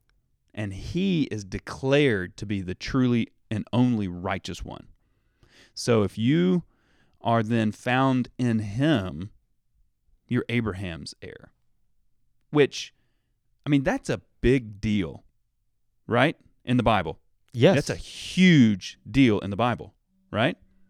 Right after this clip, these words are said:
Speaker 1: That you want to be an heir of Abraham, so you be a child of the promise.
Speaker 2: That's right.
Speaker 1: Help us understand. Anything else we need to know about that? I mean
Speaker 2: I mean, read Galatians three.
Speaker 1: That's right.
Speaker 2: It's, it's great that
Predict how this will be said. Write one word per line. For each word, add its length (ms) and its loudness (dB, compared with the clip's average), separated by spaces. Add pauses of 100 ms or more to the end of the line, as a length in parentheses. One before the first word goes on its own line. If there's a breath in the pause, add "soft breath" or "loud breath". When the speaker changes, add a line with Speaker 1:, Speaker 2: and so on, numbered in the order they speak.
(600)
Speaker 1:
That 200 0
you 300 0
want 440 4
to 80 -4
be 140 2
an 80 -2
heir 180 4
of 80 0
Abraham, 460 -4 (120)
so 120 -6
you 140 -2
be 120 0
a 40 -2
child 540 -2
of 100 -12
the 60 -12
promise. 520 -12 (400)
Speaker 2:
That's 220 -16
right. 160 -12 (420)
Speaker 1:
Help 140 -2
us 80 -4
understand. 460 -4 (220)
Anything 360 0
else 200 -2
we 80 0
need 140 0
to 60 -4
know 140 0
about 220 -4
that? 220 -4 (380)
I 40 -8
mean 320 2 (680)
Speaker 2:
I 80 0
mean, 200 0 (120)
read 260 0
Galatians 520 4
three. 340 -4 (260)
Speaker 1:
That's 160 -12
right. 140 -10 (100)
Speaker 2:
It's, 320 -4
it's 220 -10
great 300 -2
that 280 -4